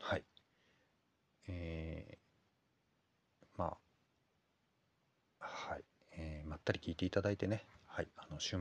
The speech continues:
末の、はい、えー、まあ、なんていうかこう、うん、週末に肩の力を抜いて聞いていただけたら、私はまあ、嬉しいかなというふうに、えー、思っているところですね。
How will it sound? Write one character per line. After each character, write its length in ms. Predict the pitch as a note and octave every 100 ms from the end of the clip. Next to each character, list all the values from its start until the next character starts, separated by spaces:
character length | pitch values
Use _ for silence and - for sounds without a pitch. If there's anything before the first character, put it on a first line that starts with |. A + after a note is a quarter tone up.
| E2+
末 100 | -
の、 140 | E2 - - - - -
は 120 | -
い、 60 | - - - - - - - - -
え 880 | F2 F2 E2+ E2 E2 D#2+ D#2+ D#2 D2+
ー、 40 | D#2+
ま 80 |
あ、 20 | D#2
な 100 | D#2+
ん 40 |
て 80 | D#2+
い 20 |
う 20 |
か 120 | - -
こ 220 | - C2+ - _ _ _ _ _ _ _ _ _ _ _ _ _ _ _ _ _ _ _ _ _ _ _ F2+
う、 20 |
う 20 |
ん、 180 | E2+ D#2 D2
週 220 | - - D#2+ D2+
末 120 | -
に 100 | D#2+ D2+
肩 260 | - E2+
の 100 | D#2
力 240 | C#2+ - D#2+
を 40 |
抜 120 | D#2 A2
い 20 |
て 100 | D3
聞 140 | -
い 20 |
て 100 | B2+
い 40 | A#2
た 100 | G#2+
だ 80 | G#2
け 80 | G#2+
た 120 | F2
ら、 100 | D#2
私 340 | D#2 D2+ -
は 100 | D#2+
ま 140 | D#2+ D#2+
あ、 40 |
嬉 180 | D#2 D#2
し 80 | -
い 40 |
か 120 | -
な 120 | D#2
と 100 | E2
い 40 | -
う 20 |
ふ 60 | G2+
う 20 |
に、 140 | F#2+ - - - - - -
え 180 | F2 E2+
ー、 40 |
思 160 | E2+ E2
っ 20 | - -
て 200 | D#2 - -
い 60 | F2
る 220 | E2+ E2 -
と 80 |
こ 140 | - A2
ろ 80 | A2+
で 80 |
す 140 | G2 -
ね。 240 | G2 -